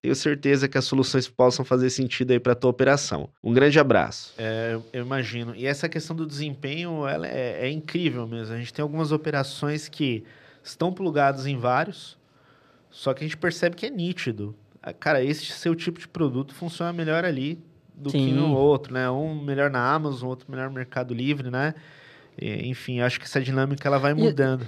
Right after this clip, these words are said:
Speaker 2: isso é fácil de analisar, né? Sendo sincero, acho que essa é a parte fácil. Então, você procura a categoria, procura os posicionamentos,
Speaker 1: Sim.
Speaker 2: compete com os seus preços ou não, tem público, tem avaliação, tem review. Então, assim, os números são todos públicos, né? Você consegue fazer com pesquisa,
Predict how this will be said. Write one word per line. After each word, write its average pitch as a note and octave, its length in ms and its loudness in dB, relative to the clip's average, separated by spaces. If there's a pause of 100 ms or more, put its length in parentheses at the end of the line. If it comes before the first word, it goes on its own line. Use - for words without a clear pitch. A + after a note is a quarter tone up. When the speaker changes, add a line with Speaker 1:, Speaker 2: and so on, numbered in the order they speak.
(160)
Speaker 2:
isso G#3 220 2
é B3 40 6
fácil - 300 -4
de G3+ 60 -2
analisar, C3+ 420 4
né? C3+ 220 0 (160)
Sendo D3+ 220 -2
sincero, C3+ 360 -2
acho C#3+ 80 -2
que - 80 -10
essa - 140 -10
é - 20 -10
a - 20 -10
parte - 280 -6
fácil. A#2+ 400 -4 (500)
Então, D3+ 100 -12
você C3 140 -8
procura C3+ 300 -2
a - 20 -6
categoria, C#3 640 0
procura C3+ 280 -4
os B2 80 -10
posicionamentos, C3 1040 -4 (320)
Speaker 1:
Sim. C3 120 -2
Speaker 2:
compete C3 280 2
com C#3+ 60 -4
os C3 60 -6
seus B2+ 160 -6
preços C3 340 -6
ou B2+ 80 -2
não, C3+ 340 0 (680)
tem C3+ 580 2
público, C#3 400 -2
tem C3 160 -4
avaliação, C3 640 0
tem C3 160 -6
review. C3+ 380 2
Então, D#3 140 0
assim, D3+ 160 0
os C#3 100 -2
números E3 260 2
são F3+ 160 -2
todos E3 280 -6
públicos, G#3+ 520 0
né? C#3 200 2 (400)
Você - 80 -20
consegue C#3 280 0
fazer C#3 220 -2
com D3 140 -2
pesquisa, F3+ 720 -2